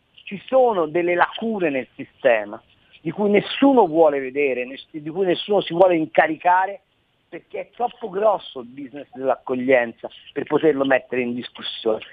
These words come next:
Cominciamo a parlare anche di questo, quando si versano lacrime di coccodrillo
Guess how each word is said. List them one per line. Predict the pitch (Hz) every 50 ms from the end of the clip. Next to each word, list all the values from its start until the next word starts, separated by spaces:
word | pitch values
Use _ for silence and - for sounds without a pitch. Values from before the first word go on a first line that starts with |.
| - -
Cominciamo | - 220 247 262 - - 302 285 285
a | -
parlare | - - 170 160 156 151 147 147
anche | 139 127 123 143 135
di | 131 123
questo, | 113 123 123 120 113 - _ _ 120 - _ _ _ _ _
quando | - 180 165 160 156 147
si | - -
versano | 160 175 170 165 - 160 151 151
lacrime | 160 160 147 151 156 151 143
di | 143
coccodrillo | 123 143 139 - _ - - - 147 147 143 165 160 147 143